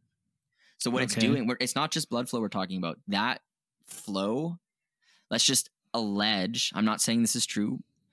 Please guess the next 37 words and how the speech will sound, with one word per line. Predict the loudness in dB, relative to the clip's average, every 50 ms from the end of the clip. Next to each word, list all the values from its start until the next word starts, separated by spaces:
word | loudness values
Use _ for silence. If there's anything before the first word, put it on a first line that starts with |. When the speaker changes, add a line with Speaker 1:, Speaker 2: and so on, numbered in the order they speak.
| _ _ _ _ _ _ _ _ _
Speaker 1:
but | -4 -4 -4 _ _
if | -6 -4 0
you | 2 0
could | 2 2 0 0
increase | 0 0 -2 -2 0 2 4 4 4 2
the | 2 -2
flow | -4 -4 -6 -8 -8 -6 -4 -2 0 0 0 0 0
of | -2 -2 -4 -4
that, | -4 -2 0 0 0 0 -2 -4 -6 _ _ _ _ _ _ _ _ _ _ _
maybe | 0 2 2 2 2 2
you | 2 4 2
would | 2 0 -2
have | -2 -2 0 0 0 0 -2 -4 -6 -12 _ _
better | -4 -2 0 2 2 2 0 0 -2 -8 _ _ _ _ _ _ _ _
supply | 2 2 2 2 0 -4 -2 -2 0 0
of | -2 -2
nutrients | 0 2 2 2 2 0 -2 -2 -2 -2 -2 -4 -2 -2 -4 -4 -4 -6 -12 _ _ _ _
in | 2 4 4
some | 4 4 4 0
cases, | -2 -2 -2 0 0 0 0 -2 -4 -2
better | 0 0 2 2 2
removal | 2 2 2 4 4 4 2 2 0 -2
of | -2 -4 -6
waste | -4 -2 0 0 2 0 0 -2 -4
products. | -4 -2 -2 0 0 0 -2 -4 -4 _ -6 -6 -6 -8 _ _ _ _ _ _ _ _ _ _
And | 2 2 4
maybe, | 4 4 4 4 4 4 4 2 2
maybe | 2 0 2 4 2 2
this | 4 2 2
accumulation | 2 0 0 0 2 4 4 4 4 2 2 2 0 0
of | 0 0
waste | 0 0 2 2 0 0
products | 0 -2 0 0 0 -2 -2 -4
that | -4 -4 -4
you're | -2 -2
removing | 0 2 2 4 4 4 4 4 2 2 2 2
now, | 2 2 2 0 0 0 -2 -4